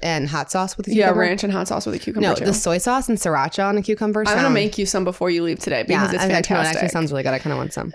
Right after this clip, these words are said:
Speaker 2: And then this thing that I saw online for your kids, which I thought was such a fun idea, and I'm, like, putting it in the back pocket for me, like, five years from now. Um, this family, they made, uh,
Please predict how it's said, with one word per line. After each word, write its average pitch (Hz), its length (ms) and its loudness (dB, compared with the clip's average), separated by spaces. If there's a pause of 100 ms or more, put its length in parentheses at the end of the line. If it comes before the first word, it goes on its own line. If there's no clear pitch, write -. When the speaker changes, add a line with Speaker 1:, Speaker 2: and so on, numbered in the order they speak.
Speaker 2:
And 262 140 4
then 247 300 2
this 240 140 0
thing 277 180 0
that 370 100 2
I - 20 2
saw 240 360 4
online 214 500 2
for 240 120 -2
your 233 120 0
kids, 208 340 -2
which 202 140 -2
I - 20 -12
thought 202 180 0
was 214 280 -2
such - 400 0
a 294 100 0
fun 196 380 0
idea, 214 340 2
and 190 100 2
I'm, 185 60 2
like, 185 160 0
putting 226 260 2
it 262 140 2
in 233 60 4
the 208 80 2
back 180 240 0
pocket 180 420 0
for 175 100 -2
me, 175 120 0
like, 175 260 -6
five 185 220 0
years 196 180 0
from - 80 -4
now. - 300 -2 (420)
Um, 208 600 2 (680)
this 220 300 2
family, 262 460 2
they 214 180 2
made, 214 480 4 (220)
uh, 185 540 2